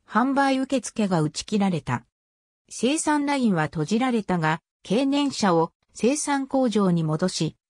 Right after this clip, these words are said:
新車時の性能や質感を蘇らせるエヌエスエックスリフレッシュプランが継続されている。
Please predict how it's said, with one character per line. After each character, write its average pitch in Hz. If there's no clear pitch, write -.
新 285
車 302
時 254
の 185
性 220
能 240
や 220
質 -
感 247
を 226
蘇 202
ら 226
せ 220
る 160
エ 170
ヌ 262
エ 294
ス 285
エ 277
ッ 277
ク -
ス 277
リ 254
フ 262
レ 269
ッ -
シ -
ュ 247
プ 254
ラ 226
ン 185
が 156
継 190
続 254
さ 214
れ 196
て 190
い 160
る。 143